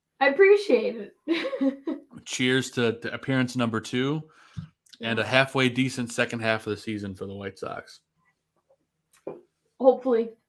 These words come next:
Speaker 2: Well, <laughs> we'll, we'll take what we can, whatever we can get there.
Speaker 1: Yeah.
Speaker 2: Um, but I know there's the, the, one of the best stories in all of baseball this year, Missy, and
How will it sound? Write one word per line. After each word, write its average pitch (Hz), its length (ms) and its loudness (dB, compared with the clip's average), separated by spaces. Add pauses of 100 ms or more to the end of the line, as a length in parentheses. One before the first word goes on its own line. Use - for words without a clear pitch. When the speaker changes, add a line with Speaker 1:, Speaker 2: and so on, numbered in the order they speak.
(100)
Speaker 2:
Well, 120 220 6
<laughs> 120 280 -2
we'll, 117 180 -4
we'll 123 180 -2
take 117 260 2
what 110 100 2
we 107 120 0
can, 113 120 -8
whatever 113 260 2
we 104 100 2
can 98 160 -6
get 101 220 -2
there. 277 180 4
Speaker 1:
Yeah. 226 200 -6 (320)
Speaker 2:
Um, 110 480 -4 (380)
but 131 80 4
I 131 60 8
know 165 140 6
there's 143 240 8
the, 123 300 -2
the, 131 200 -6 (200)
one 135 140 2
of 123 60 2
the 113 60 2
best 117 280 4
stories 107 380 -2
in 107 60 -8
all 104 200 -2
of 101 80 -8
baseball 98 520 -6
this 95 220 -10
year, 101 80 -6
Missy, 98 360 -8
and 98 120 -8